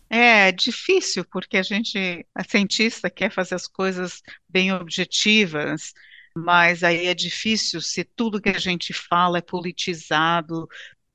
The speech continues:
se vai ser interpretado de uma maneira errada. Então, a gente tem que ficar, tomar muito cuidado com o que fala. Eu, eu penso muito antes de falar, se eu não quero exagerar,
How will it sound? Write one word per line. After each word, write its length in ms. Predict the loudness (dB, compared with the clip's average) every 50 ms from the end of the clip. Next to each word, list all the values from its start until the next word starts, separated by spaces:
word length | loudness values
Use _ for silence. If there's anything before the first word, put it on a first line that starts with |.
| _ _ -6
se 60 | 0
vai 140 | 2 2 4
ser 160 | 4 0 -4
interpretado 800 | -2 -2 -2 -2 -2 -2 -4 -6 -6 -2 2 4 4 4 4 2
de 100 | -2 -6
uma 200 | -4 -2 -2 -2
maneira 500 | -2 -2 -2 -2 -2 -2 -2 -2 -2 -2
errada. 580 | -4 -8 -6 -2 2 2 4 4 2 0 -2 -6
Então, 160 | -6 -4 -4
a 40 | -4
gente 240 | -4 -6 -8 -8 -8
tem 140 | -8 -8 -8
que 80 | -6 -8
ficar, 460 | -10 -12 -10 -6 -2 0 0 0 0 -4 -12 -16 -16 -18 -20 _ _ _ _ _ -2
tomar 220 | 0 2 4 6
muito 200 | 6 4 4 2
cuidado 640 | 2 2 2 4 4 4 4 4 2 0 0 -2 -4
com 260 | -4 -4 -4 -4 -4
o 40 | -4
que 180 | -6 -6 -6 -6
fala. 680 | -6 -2 0 4 6 6 6 6 6 6 4 2 0 -2 -6 -14 -18 -18 -14 -4 0
Eu, 220 | 2 4 4 2 0 _ _ _ _ -10 -6 -2
eu 160 | 0 0 0
penso 480 | 0 -2 -2 -2 0 0 -2 -4 -8 -10 -10
muito 500 | -8 -4 0 2 4 4 4 2 0 -2 -6
antes 240 | -8 -8 -8 -6 -6
de 100 | -6 -4
falar, 480 | -2 -2 -2 -2 0 0 0 0 0 -2
se 140 | -4 -8
eu 40 | -8
não 120 | -8 -8 -6
quero 240 | -4 -4 -4 -4 -4
exagerar, 960 | -2 0 0 0 2 2 2 2 2 4 2 2 0 0 0 -2 -2 -2 -4